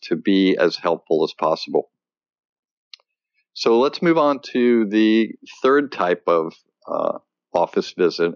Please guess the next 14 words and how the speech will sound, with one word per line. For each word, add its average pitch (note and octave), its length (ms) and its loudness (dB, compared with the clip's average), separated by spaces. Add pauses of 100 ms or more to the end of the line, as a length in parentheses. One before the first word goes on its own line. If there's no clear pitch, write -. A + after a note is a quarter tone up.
and F#2 200 -2
this B2+ 220 -2
is B2 160 -4
a, A2 240 0 (500)
a - 80 -6
consultation G#2 1080 -2
with F2 160 2
a F2 40 0
specialist - 840 -2
or F2+ 360 0 (340)
for G2+ 160 0
a F2 80 0
second F#2+ 420 -4
opinion. E2+ 520 -8